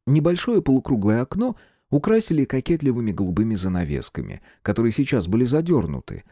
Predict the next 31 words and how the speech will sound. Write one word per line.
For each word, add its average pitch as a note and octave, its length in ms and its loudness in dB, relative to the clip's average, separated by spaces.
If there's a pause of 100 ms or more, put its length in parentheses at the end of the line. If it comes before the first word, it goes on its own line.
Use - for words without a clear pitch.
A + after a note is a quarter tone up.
(180)
Узкую A2 440 2
кровать F2+ 420 0
застелили G#2+ 540 0
лоскутным A#2+ 560 -2
одеялом D#2+ 520 -2
с - 140 -8
пышными A#2 400 -4
рюшами, - 580 -6 (200)
и G2 160 2
в F2 80 -2
некоторых F2 500 -2
лоскутках F2+ 800 -4
можно E3+ 460 -2
было B2 300 0
узнать B2 540 -4
ту G3 120 -2
же A#2 120 -2
материю, G3 520 0 (200)
из D3 160 -2
какой F#3+ 260 0
были G#2 220 2
пошиты G2 420 -4
занавески. D2+ 680 -6 (420)
По G#2 100 0
кровати G2 440 0
беспорядочно F#2 760 -2
разбрелись F2+ 600 -2
некогда G2 400 0
пухлые E2 480 -2
бархатные D2+ 560 -4
подушки, E2+ 640 -6